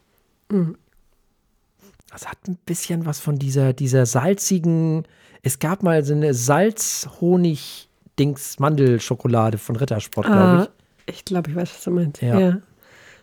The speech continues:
Speaker 1: Ein Salzkaramell.
Speaker 2: Irgendwie sowas.
Speaker 1: Ja.
Speaker 2: Das eignete sich immer ganz gut zum Single Malt.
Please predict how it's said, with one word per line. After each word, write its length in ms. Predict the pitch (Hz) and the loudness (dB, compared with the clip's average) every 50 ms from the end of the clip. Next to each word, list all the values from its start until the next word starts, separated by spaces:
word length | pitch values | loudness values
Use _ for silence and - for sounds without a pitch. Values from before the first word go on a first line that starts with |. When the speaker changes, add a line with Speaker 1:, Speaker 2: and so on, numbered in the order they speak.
| _ _ | _ _
Speaker 1:
Ein 120 | - 185 180 | 0 0 2
Salzkaramell. 1000 | 180 180 196 190 - - - - 185 180 185 185 180 185 190 185 185 185 170 - _ | 4 4 2 2 0 -4 -4 -2 0 2 4 4 4 4 4 4 4 2 0 -2 _
Speaker 2:
Irgendwie 300 | - 180 - 170 185 170 | -8 -2 2 2 4 4
sowas. 560 | 147 139 151 143 131 110 110 - - - - - - - - - _ _ _ _ _ _ _ _ - | 4 4 4 4 4 2 2 -2 -6 -8 -10 -12 -16 -20 -20 -20 _ _ _ _ _ _ _ _ -6
Speaker 1:
Ja. 140 | 202 196 - - - - - - - _ _ _ _ _ _ _ _ _ _ _ _ _ _ _ _ _ _ _ _ _ | -6 -6 -6 -8 -16 -20 -20 -20 -20 _ _ _ _ _ _ _ _ _ _ _ _ _ _ _ _ _ _ _ _ _
Speaker 2:
Das 120 | - - - | -20 -20 -10
eignete 340 | - - 156 - 139 123 131 131 | -4 -4 -2 0 0 -2 0 -2
sich 160 | 123 123 - | -2 -2 -2
immer 140 | 147 143 131 | 0 0 0
ganz 180 | 139 131 - | 0 -2 -2
gut 120 | - 135 - | -4 -4 -2
zum 120 | - 127 | -2 -2
Single 280 | - - 170 131 117 107 | 0 0 2 2 2 0
Malt. 340 | 104 101 101 104 - - | -2 -4 -6 -6 -8 -10